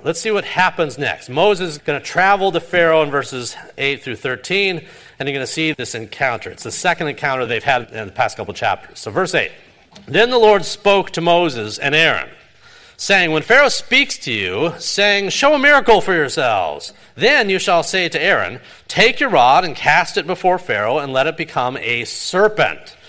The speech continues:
So Moses and Aaron went in to Pharaoh, and they did just so, just as the Lord had commanded. And Aaron cast down his rod before Pharaoh and before his servants, and it became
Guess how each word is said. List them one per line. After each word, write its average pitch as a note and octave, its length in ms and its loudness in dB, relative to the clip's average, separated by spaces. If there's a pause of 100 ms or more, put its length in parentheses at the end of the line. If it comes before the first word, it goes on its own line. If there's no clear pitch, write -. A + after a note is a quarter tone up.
(140)
So - 160 -4
Moses A3 300 4
and G3+ 120 2
Aaron E3+ 240 2
went G3 240 0
in F#3 200 0
to G#3 100 2
Pharaoh, B2+ 320 0
and C3+ 120 -4
they F3 80 -2
did C3 220 -4
just D3+ 220 -6
so, C#4 240 4
just A#2+ 200 -8
as C3 120 -10
the D3 60 -6
Lord D3+ 200 0
had C#3+ 200 -2
commanded. D#3+ 460 -4 (440)
And C3 120 -6
Aaron A3+ 280 0
cast - 320 0
down G3+ 200 2
his C#3+ 180 -4
rod A3 400 6
before F#3 280 -2
Pharaoh F3 360 0
and C#3 80 -2
before G3 340 2
his E3+ 120 -4
servants, D#3+ 360 -4
and C3 180 -6
it G3 140 -4
became G3 840 -10